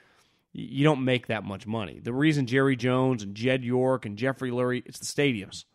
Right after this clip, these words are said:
They pay for everything. Now, those guys own the stadium or control all the stadium money.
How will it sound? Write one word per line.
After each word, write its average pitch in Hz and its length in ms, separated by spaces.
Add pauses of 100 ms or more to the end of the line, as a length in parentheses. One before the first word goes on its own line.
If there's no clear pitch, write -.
(100)
They 127 100
pay 139 220
for 110 140
everything. 90 360 (460)
Now, 113 120
those 131 220
guys 123 360
own 139 200
the 123 80
stadium 120 480
or 107 100
control 147 380
all 123 160
the 110 80
stadium 110 420
money. 110 400